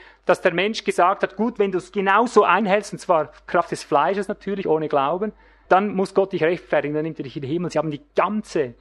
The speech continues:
die ganze Verheißung verloren, die ganze Grunderwartung, die schon immer da war, haben sie verloren, eingebüßt und Gesetzesreligion betrieben. Das war die Frucht der Sünde.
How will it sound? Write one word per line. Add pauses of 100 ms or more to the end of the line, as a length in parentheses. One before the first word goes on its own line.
(240)
die
ganze
Verheißung
verloren,
die
ganze
Grunderwartung,
die
schon
immer
da
war, (760)
haben
sie
verloren,
eingebüßt (240)
und
Gesetzesreligion
betrieben. (180)
Das
war
die
Frucht
der
Sünde.